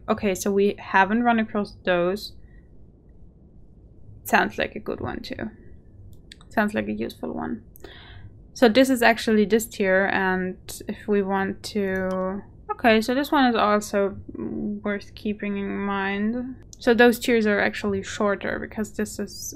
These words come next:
only this, and then this one is pretty big. Okay, but let's just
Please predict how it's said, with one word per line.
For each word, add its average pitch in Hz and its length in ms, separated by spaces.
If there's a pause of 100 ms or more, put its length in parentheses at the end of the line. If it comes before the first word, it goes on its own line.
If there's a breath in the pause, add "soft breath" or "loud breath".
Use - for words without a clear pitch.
only 190 480 (180)
this, 202 360
and 202 180
then 196 440 (520)
this 226 240
one 190 120
is 180 100
pretty 180 260
big. 208 440
Okay, 220 300
but 294 320
let's 330 260
just 277 280